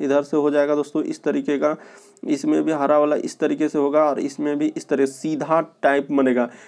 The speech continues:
यानी कहने का मतलब दोस्तों कि इस तरीके खोलने के बाद जो है ना हम लोगों का किस तरीके से बनेगा, जब इसको खोल दिया कागज़ को मोड़ के तो इस तरीके का बनेगा। उसके बाद दोस्तों हम लोगों का इस तरीके का बनेगा और एक डायग्राम फिर हम लोगों का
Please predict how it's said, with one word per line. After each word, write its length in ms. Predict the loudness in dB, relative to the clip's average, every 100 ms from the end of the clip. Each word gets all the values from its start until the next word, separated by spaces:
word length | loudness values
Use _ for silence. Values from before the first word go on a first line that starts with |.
| -6
यानी 120 | -4 -2
कहने 380 | -2 -2 -2 0
का 120 | 0
मतलब 280 | 0 -2 -2
दोस्तों 240 | -2 -4
कि 120 | -4 -6
इस 220 | -6 -4 -2
तरीके 280 | -2 -2 -4
खोलने 420 | -2 0 0 0
के 100 | 0
बाद 220 | 0 0 0
जो 100 | -2
है 80 |
ना 180 | 0 -2 -2
हम 120 | -2
लोगों 220 | 0 -2
का 80 | -6
किस 220 | -12 -6
तरीके 240 | -4 -2 -2
से 120 | -2
बनेगा, 420 | 0 2 2 0 -4 -18 -4
जब 160 | -2 0
इसको 220 | -2 -6
खोल 280 | -2 0 2
दिया 180 | 2 -2
कागज़ 360 | -2 -2 -2 -2
को 140 | 0
मोड़ 220 | 2 2
के 120 | 0 -4
तो 100 | -4 -6
इस 160 | -6 -2
तरीके 300 | -2 -2 0
का 100 | 0
बनेगा। 460 | 0 0 0 -2 -4 -16 -20 _
उसके 200 | -4 0
बाद 180 | 0 0
दोस्तों 300 | -2 -2 -2
हम 120 | 0
लोगों 200 | 0 0 -2
का 100 | -6 -4
इस 160 | -8 -2
तरीके 340 | -2 0 -2 -2
का 100 | 0
बनेगा 380 | 2 0 2 0 -2 -6
और 140 | -4
एक 240 | 0 0
डायग्राम 380 | 0 0 0 -2
फिर 240 | -2 -2 -2
हम 180 | -2 0
लोगों 200 | 0
का 80 | -2